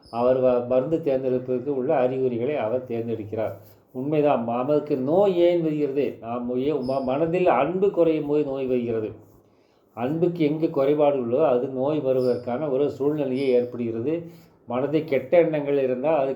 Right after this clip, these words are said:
கெட்ட செயல்களை செய்ய தோன்றும். இந்த கெட்ட செயல்கள் உடலில் நோயினை ஏற்படுத்தும். இதுதான் கென்ட் அவர்களின் அடிப்படை தத்துவம். அவர் நமது மனித மனநிலைக்கு மிக முக்கியத்துவம் கொடுத்து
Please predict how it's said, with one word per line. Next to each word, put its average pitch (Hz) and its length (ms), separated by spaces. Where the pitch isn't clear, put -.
கெட்ட 117 220
செயல்களை 139 420
செய்ய 131 160
தோன்றும். 123 400
இந்த 127 260
கெட்ட 120 260
செயல்கள் 135 380
உடலில் 120 400
நோயினை 117 400
ஏற்படுத்தும். 110 640
இதுதான் 120 400
கென்ட் 165 360
அவர்களின் 131 400
அடிப்படை 127 440
தத்துவம். 123 480
அவர் 123 220
நமது 127 240
மனித 135 260
மனநிலைக்கு 131 720
மிக 139 180
முக்கியத்துவம் 139 560
கொடுத்து 117 280